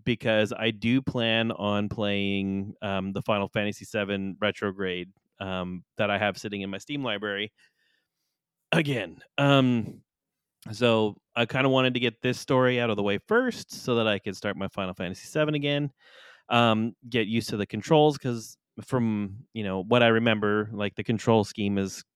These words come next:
very similar. Um, so I'm making my way through there. I'm probably in chapter four, chapter five right now. Um, I don't know how many chapters are in that game, but, um, I'm having fun.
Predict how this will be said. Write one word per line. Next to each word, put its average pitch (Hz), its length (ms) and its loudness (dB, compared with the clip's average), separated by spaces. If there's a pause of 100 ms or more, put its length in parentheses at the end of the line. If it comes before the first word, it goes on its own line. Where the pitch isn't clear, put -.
very 120 320 4
similar. 98 540 -6 (100)
Um, 95 640 -2
so 123 560 4 (640)
I'm 131 420 0
making 151 200 2
my 156 100 6
way 156 160 6
through 165 200 4
there. 170 540 2
I'm 120 260 2
probably 131 360 0
in 110 920 -2
chapter 110 360 -6
four, 104 460 2
chapter 98 320 -8
five 90 340 -6
right 90 160 -2
now. 107 400 0 (240)
Um, 95 380 -2
I 101 40 -6
don't 98 180 -2
know 95 60 -2
how 95 100 -6
many 101 160 0
chapters 127 420 -2
are 165 60 2
in 170 80 2
that 160 120 0
game, 156 480 0
but, 110 300 2 (160)
um, 104 600 0 (300)
I'm 185 80 0
having 262 260 0
fun. 208 360 -2